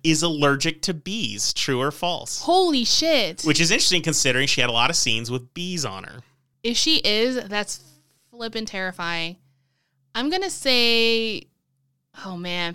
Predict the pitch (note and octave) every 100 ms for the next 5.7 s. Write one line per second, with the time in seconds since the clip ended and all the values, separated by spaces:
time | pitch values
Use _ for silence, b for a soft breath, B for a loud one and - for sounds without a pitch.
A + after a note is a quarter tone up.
0 | - C4 F#4 G#3 F#3 G3 - F#3+ F3+ E3+
1 | - E3+ - F3 F3+ - - E3 - E3+
2 | F3 F3+ F3+ F3 F#3 b b b b -
3 | G3+ G3+ - G3+ F#3+ G3 G3+ G3+ G#3 F#3+
4 | F3+ F#3 G3 G3 G3 F#3+ F#3+ F#3+ - -
5 | _ - - G3+ F#3 D3+